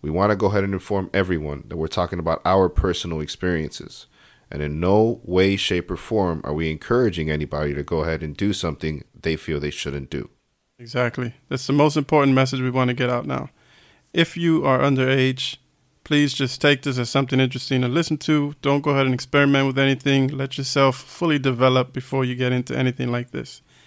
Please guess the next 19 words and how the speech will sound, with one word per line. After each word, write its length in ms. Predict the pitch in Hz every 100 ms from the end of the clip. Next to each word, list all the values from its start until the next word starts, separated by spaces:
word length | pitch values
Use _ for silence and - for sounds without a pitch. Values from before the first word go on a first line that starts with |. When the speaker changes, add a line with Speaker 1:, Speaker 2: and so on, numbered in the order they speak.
| _ -
Speaker 2:
And 120 | 135
if 140 | 127
you 160 | 139 135 160
are 200 | 170 185
of 120 | 156
age, 480 | 160 160 156 - - _ _ _ _ -
don't 200 | 147 151
jump 260 | 160 151
in 140 | 151 143
either. 280 | 123 123 127
Do 80 | 135
your 160 | 127
research, 720 | 123 165 - 170 156 - - - _ _ _ _ -
know 340 | 135 139 143
what 280 | 135 135 143
it 100 | 147
is 180 | 147 135
you 100 | 131
want, 320 | 131 131